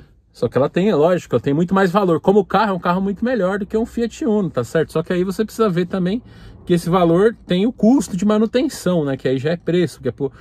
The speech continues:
uma peça desse carro aqui é mais caro que uma de Uno, né? Esse carro aqui, eu acho que ele quebra mais do que um Uno. Então tem esse ponto, ele bebe mais que um Uno, então você tem que pôr um kit gás, por exemplo. Esse carro aqui no kit gás hoje, ele tem o mesmo consumo de um Uno, cara.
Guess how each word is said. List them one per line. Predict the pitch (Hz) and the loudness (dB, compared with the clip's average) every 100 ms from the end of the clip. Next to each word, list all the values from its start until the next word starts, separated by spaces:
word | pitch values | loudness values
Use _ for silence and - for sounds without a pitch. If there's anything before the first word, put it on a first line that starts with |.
| - - - | -20 -10 -6
uma | 135 | -2
peça | 151 151 143 | 0 0 -2
desse | 139 | -6
carro | - 151 | -2 -4
aqui | 160 | -2
é | 170 | 0
mais | 208 220 | 0 -2
caro | 170 165 | 0 0
que | 175 | 0
uma | 180 | -2
de | 175 | 0
Uno, | 196 180 135 | 0 0 0
né? | 127 | -2
Esse | 127 - | -4 -8
carro | 143 131 | -4 -4
aqui, | 143 - 151 | -4 -4 -2
eu | 170 | -2
acho | 160 - | -4 -2
que | - | -2
ele | 170 | -2
quebra | - 147 160 135 | -2 -2 0 0
mais | 123 156 | 0 -2
do | 147 | -4
que | 151 | -4
um | 147 160 | -2 0
Uno. | 156 117 - - - - | 0 -2 -8 -20 -20 -20
Então | - 127 | -4 -2
tem | 139 165 | 0 -2
esse | - | 0
ponto, | 165 | 0
ele | 151 143 | 2 4
bebe | 151 180 170 | 4 4 2
mais | 175 180 | 2 0
que | - | 2
um | 190 185 | 2 4
Uno, | 180 | 2
então | 139 147 143 | 0 -4 -6
você | - | -6
tem | 156 | -6
que | 156 | -4
pôr | - 160 | -4 -4
um | |
kit | 165 151 143 | -4 -10 -4
gás, | 143 151 135 | -2 0 -2
por | 123 | -2
exemplo. | 120 147 131 - - - | -2 -2 -6 -10 -20 -16
Esse | - - | -14 0
carro | 240 | 0
aqui | 196 196 | 2 -2
no | 175 | -2
kit | 180 233 | -2 0
gás | 196 214 202 | 2 2 2
hoje, | 208 233 226 | 4 4 2
ele | 254 | -4
tem | 233 226 233 | -2 0 0
o | 240 | 2
mesmo | 214 233 | 0 -2
consumo | 311 320 - 220 | -6 -4 0 2
de | 202 | 2
um | 302 | 0
Uno, | 185 202 143 | 0 0 -2
cara. | 113 104 | -2 -4